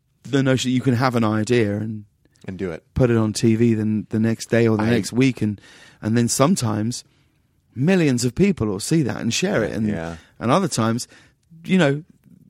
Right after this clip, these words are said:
Speaker 1: fifty thousand people see it, but, like, someone comes up and goes, "Oh,
Speaker 2: That was it.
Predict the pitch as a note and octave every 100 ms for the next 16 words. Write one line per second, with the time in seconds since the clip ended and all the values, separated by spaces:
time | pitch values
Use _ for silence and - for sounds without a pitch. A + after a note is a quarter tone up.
0 | _ _ G3 F#3 F3+ G3 A#3+ F#3 C#3 C3+
1 | C3 C#3+ C3+ - B2+ C3+ C3 - F#3 G3+
2 | E3 C#3+ B2+ B2+ B2 A#2 A#2+ A2 - A#2+
3 | G#2+ - G2 G2 G2+ F2+ F#2